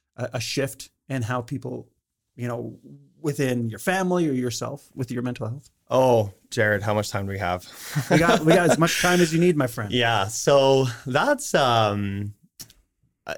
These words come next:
Speaker 2: yeah, I hope that this, what I'm about to, like, explain and say is on topic. I,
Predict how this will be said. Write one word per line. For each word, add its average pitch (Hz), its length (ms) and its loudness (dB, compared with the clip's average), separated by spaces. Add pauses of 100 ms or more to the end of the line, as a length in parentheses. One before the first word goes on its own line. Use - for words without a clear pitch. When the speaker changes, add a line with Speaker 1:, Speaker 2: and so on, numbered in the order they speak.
Speaker 2:
yeah, 135 360 2
I 117 140 0
hope 151 280 0
that 131 180 0
this, 113 340 -2
what 123 80 0
I'm 113 60 2
about 113 260 0
to, 104 160 0
like, 92 300 -4
explain 104 480 -4
and 95 120 -4
say 101 280 -2
is 95 100 -2
on 92 160 -4
topic. 101 480 -4
I, 95 140 -4